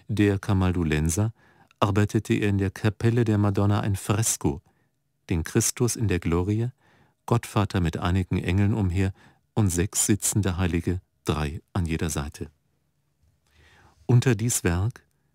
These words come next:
das damals als eine sehr gute Freskoarbeit galt, schrieb er seinen Namen mit großen, sehr leserlichen Buchstaben. Auch die Nonnen von San Antonio da Padua in Perugia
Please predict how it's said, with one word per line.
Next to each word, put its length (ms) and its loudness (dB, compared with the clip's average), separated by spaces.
das 200 -4
damals 720 2
als 260 -6
eine 200 0
sehr 180 -2
gute 300 -2
Freskoarbeit 840 -2
galt, 280 0
schrieb 260 -2
er 80 0
seinen 280 2
Namen 400 0
mit 240 -4
großen, 640 -2
sehr 280 2
leserlichen 680 0
Buchstaben. 600 -6
Auch 160 2
die 140 2
Nonnen 580 2
von 240 0
San 160 2
Antonio 520 2
da 100 0
Padua 480 0
in 100 2
Perugia 560 0